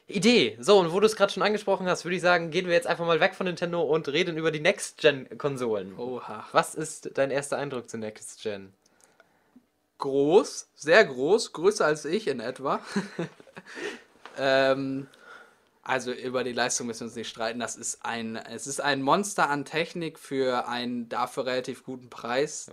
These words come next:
Speaker 1: Bei
Speaker 2: In der
Speaker 1: beiden
Speaker 2: heutigen, in,
Speaker 1: vierhundertneunundneunzig.
Speaker 2: in, bei, äh, bei beiden vierhundertneunundneunzig. Wo ich, wo ich auch sagen muss, dass ich das, äh, auch, dass ich das auch gut finde, dass sie da auch dran gedacht haben, dass sie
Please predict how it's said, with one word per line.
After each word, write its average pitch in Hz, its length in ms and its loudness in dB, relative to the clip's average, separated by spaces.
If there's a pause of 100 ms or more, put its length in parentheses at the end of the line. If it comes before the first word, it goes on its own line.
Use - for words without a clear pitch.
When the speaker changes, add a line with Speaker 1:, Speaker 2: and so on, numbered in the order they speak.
Speaker 1:
Bei 110 80 -4
Speaker 2:
In 110 60 -4
der 110 60 2
Speaker 1:
beiden 117 160 4
Speaker 2:
heutigen, 135 380 0
in, 135 100 2
Speaker 1:
vierhundertneunundneunzig. 139 600 -2
Speaker 2:
in, 139 60 -14
bei, 127 380 -2 (760)
äh, 120 200 -8
bei 117 160 -2
beiden 131 280 0
vierhundertneunundneunzig. 127 1000 -6 (320)
Wo 147 160 6
ich, 160 140 2 (260)
wo 160 160 4
ich 180 140 2
auch 170 100 4
sagen 175 340 4
muss, 170 380 -2
dass 147 180 -4
ich 156 100 -10
das, 139 300 -4
äh, 113 540 -8
auch, 127 360 -8 (260)
dass 139 140 -14
ich - 40 -20
das 151 180 0
auch 139 220 -4
gut 220 220 0
finde, 196 360 2
dass 147 220 0
sie 139 100 -6
da 120 240 0
auch 120 200 -2
dran 135 260 0
gedacht 131 360 0
haben, 135 220 0
dass 127 180 -4
sie 117 300 -8